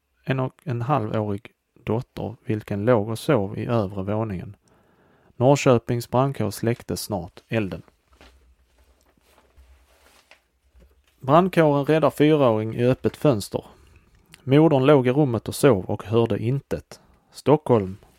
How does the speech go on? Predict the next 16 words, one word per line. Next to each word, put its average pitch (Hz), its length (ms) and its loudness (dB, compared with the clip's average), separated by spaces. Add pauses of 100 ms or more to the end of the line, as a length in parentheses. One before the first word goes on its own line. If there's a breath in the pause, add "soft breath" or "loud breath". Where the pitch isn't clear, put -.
(1000 soft breath)
På 135 160 2
Österlånggatan 160 920 4
inträffade 135 600 0
på 135 140 -2
onsdagskvällen 117 920 -2
en 120 120 -6
händelse 123 520 0
som 110 180 -6
satte 123 300 -2
såväl 147 360 2
polis 147 380 2
som 120 180 -4
bra-, 127 260 2
brandkår 127 640 -2
i 107 60 -4
rörelse. 107 600 -2